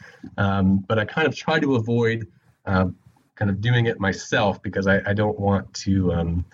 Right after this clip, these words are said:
the kind of what I think is a pretty kind of, um, solid kind of argument. I don't want that to be dismissed because I, I try to land on a particular place and time. I, you know, I think, uh, in, in the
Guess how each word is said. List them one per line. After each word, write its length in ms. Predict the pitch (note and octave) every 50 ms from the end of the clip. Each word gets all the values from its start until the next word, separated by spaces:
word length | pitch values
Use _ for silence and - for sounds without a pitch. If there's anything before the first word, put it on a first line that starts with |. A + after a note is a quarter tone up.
| - - - - - _ _ -
the 260 | G#2 G2 F#2 F2+ F2+ F2+
kind 180 | - - F#2+ F2+
of 100 | F2+ F2+
what 80 | F#2+ G#2
I 100 | G#2+ G2+
think 160 | A2 G#2+ G#2+
is 80 | F#2
a 60 | F#2+ F2+
pretty 380 | - - A2+ G#2+ G#2 G#2 G2
kind 220 | F#2 - F#2+ F#2 F2+
of, 200 | F2+ F2+ F#2+ - _ _ _ _ - - _ _ -
um, 160 | - E2+ F#2
solid 720 | F#2+ - - - G2 F2 F#2 G2 G2+ G2+ G2 F#2 F#2 -
kind 160 | - - F#2+ F#2
of 140 | F2+ F2
argument. 560 | E2+ E2+ F#2 F#2 F2+ F2+ F2+ F2+ F2 F2 F2 - - -
I 60 | G2
don't 160 | G2 G2+ G2
want 140 | F2 F#2 F2+
that 100 | F#2 F2+
to 60 | G2
be 100 | F2 F2+
dismissed 540 | F2+ F2+ E2+ - - F#2 F#2+ F#2+ F#2 - -
because 240 | F#2 F2+ F2 F2 E2+
I, 160 | F2+ E2+ F2 E2+ -
I 80 | F2
try 180 | F2 - - G2
to 80 | F2 D#2+
land 320 | D#2 F2 F2 F2 F2 F2
on 80 | E2 E2
a 60 | E2
particular 640 | - - F2+ - - F#2 - F2+ E2+ E2+ D#2+ E2+ - - - - - - _ _ _ _
place 280 | - G#2+ F#2+ F#2 -
and 100 | G2+ F#2+ F2+
time. 340 | - G2 F#2+ F2+ F2 E2 E2+
I, 100 | E2+ -
you 120 | A2 A2+
know, 100 | A2 A2+
I 100 | A2 G#2
think, 300 | - - B2 A#2 - - _ - - - - _ -
uh, 300 | - G#2+ G2+ G2+ G2+ G2 -
in, 160 | G#2+ G#2 - -
in 120 | A2 A2
the 140 | G#2+ G#2